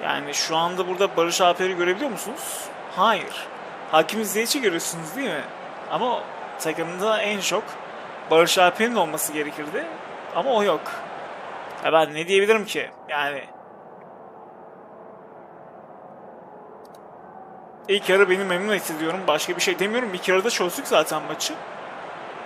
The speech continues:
E, süpersiniz di-, diyeceğim yani. Başka bir şey dememe gerek yok. Değişiklik dahi yapmayacağım. Gol aramıyorum artık.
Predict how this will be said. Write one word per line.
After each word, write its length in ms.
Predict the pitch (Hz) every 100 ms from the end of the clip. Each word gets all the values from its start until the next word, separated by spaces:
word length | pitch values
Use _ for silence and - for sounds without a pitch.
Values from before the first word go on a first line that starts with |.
| - - -
E, 20 |
süpersiniz 760 | - - 254 185 - 247 254
di-, 480 | - - 170 175 170
diyeceğim 380 | 156 190 330 240
yani. 220 | 160 151
Başka 260 | 151 - 190
bir 60 |
şey 180 | - 196 156
dememe 320 | 175 190 311
gerek 260 | 285 160 147 247
yok. 100 | - - - - - - -
Değişiklik 540 | 165 175 - 320 -
dahi 240 | 214 170 156
yapmayacağım. 580 | 147 - 151 151 202 240 180
Gol 120 | 202 - -
aramıyorum 560 | 170 180 208 160 151 135
artık. 260 | 151 294